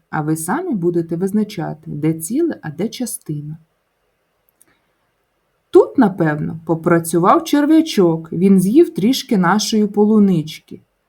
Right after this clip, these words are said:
Скажіть, де частинка полунички? А де ціла? А це, малята, лимон. Ми зазвичай додаємо його до чаю. Скажіть, будь ласка, де цілий лимон,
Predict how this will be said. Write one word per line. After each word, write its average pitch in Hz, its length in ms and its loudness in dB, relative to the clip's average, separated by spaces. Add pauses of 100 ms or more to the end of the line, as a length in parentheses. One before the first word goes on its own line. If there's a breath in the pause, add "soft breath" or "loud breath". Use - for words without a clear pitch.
(180)
Скажіть, 240 840 2 (280)
де 226 260 2
частинка 233 680 2
полунички? 202 920 0 (1800)
А 175 120 -4
де 202 200 2
ціла? 220 680 0 (1700 soft breath)
А 165 140 -4
це, 427 280 -4
малята, 160 540 -2 (120)
лимон. 185 720 0 (140)
Ми 175 180 -2
зазвичай 190 640 0
додаємо 185 600 0
його 185 300 0
до 208 140 -2
чаю. 165 600 -8
Скажіть, 185 540 -2
будь 156 240 -10
ласка, 160 500 -12 (140)
де 170 160 2
цілий 175 400 4
лимон, 190 400 0